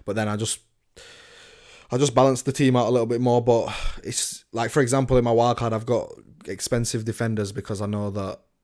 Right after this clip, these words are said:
the fixtures are good, right? So then it's easy to downgrade defenders to forward players at some point 'cause you always have a good range of defenders that are, like,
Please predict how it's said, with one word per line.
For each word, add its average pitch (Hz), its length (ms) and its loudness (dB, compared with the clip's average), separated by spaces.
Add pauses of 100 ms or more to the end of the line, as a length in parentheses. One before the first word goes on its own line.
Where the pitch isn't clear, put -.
(140)
the 104 240 -12
fixtures - 460 -8
are 104 60 -6
good, 98 180 -6
right? 98 240 -6
So - 140 -10
then 98 280 -6
it's 95 160 -10
easy 113 300 -2
to 107 120 -10
downgrade 101 400 -4
defenders 98 400 -8
to 98 80 -10
forward 98 340 -8
players 104 240 -6
at 95 80 -10
some 107 160 -6
point 120 260 -8
'cause 104 160 -12
you 107 100 -2
always 107 260 0
have 101 280 -6 (260)
a 117 80 -4
good 104 240 -4
range 104 280 0
of 92 80 -6
defenders 101 480 -6
that 98 80 -6
are, 95 80 -6
like, 92 280 -6